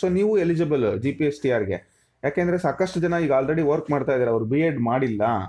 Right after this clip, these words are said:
ಮಾಸ್ಟರ್ ಡಿಗ್ರಿನೂ ಮಾಡಿಲ್ಲ, ಏನೂ ಇಲ್ಲ, ನೀವು ಅದ್ರ ಬಗ್ಗೆ ಯೋಚನೆ ಬಿಡಿ. ನೀವು ಡಿಗ್ರಿ ಮಾಡ್ಕೊಂಡಿದ್ದೀರಾ ಅಂದ್ರೆ, ಡಿ ಎಡ್ ಆಗಿದೆ, ಪೇಪರ್ ಟೂ ನ ನೀವು ಟಿ ಇ ಟಿ ಕ್ವಾಲಿಫೈ ಆಗಿದ್ದೀರಾ ಅಂದ್ರೆ you will definitely have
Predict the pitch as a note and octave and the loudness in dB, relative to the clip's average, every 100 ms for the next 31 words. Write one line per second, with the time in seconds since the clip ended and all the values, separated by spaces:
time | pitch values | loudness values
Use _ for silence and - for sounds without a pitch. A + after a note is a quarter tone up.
0 | G#2 A2+ C#3+ - D3+ C3 B2+ C3 C#3 A2+ | -4 -2 -2 -2 -2 -2 -2 -2 0 0
1 | G#2 G#2 A2+ F#2+ A2+ C#3 D#3 B2+ G2 G#2+ | 0 0 -2 -2 -2 0 0 0 0 0
2 | G2+ A#2 C#3 B2 A#2+ A2+ A#2 D#3 C3+ B2 | -2 -4 -2 -2 -2 -4 -2 0 0 -2
3 | C#3 C#3+ A2 B2+ G#2 - _ - C3+ E3+ | -2 -2 -2 -2 -4 -10 _ -6 0 2
4 | G3 C#3+ C3 E3+ G#3 E3 C3 C3 A#2 G#2+ | 2 0 0 0 0 0 0 0 0 0
5 | G2+ G2 G2 A2+ A#2+ - _ _ _ - | -2 -2 -2 -2 -2 -6 _ _ _ -4
6 | C3+ F3+ F3+ B2 G#2 G2+ A#2 A#2+ - _ | 0 2 2 2 0 0 0 -2 -10 _
7 | _ D3 D3+ D#3+ D3+ F#3+ F#3+ F#3 C#3+ B2+ | _ -2 0 0 2 0 2 0 0 -2
8 | D3 D#3 D3+ C3 C#3 D3+ D#3+ C3 G#2 G2+ | 0 0 0 0 0 0 0 0 0 0
9 | F#2+ F2+ G2+ C3+ D3 _ _ - C3 D3 | -2 -2 0 0 -2 _ _ -4 0 0
10 | G3 C#4 - - - A#3+ D#3 D3+ F3 G#3+ | 0 -2 -12 -2 0 0 0 0 0 0
11 | B2+ | 0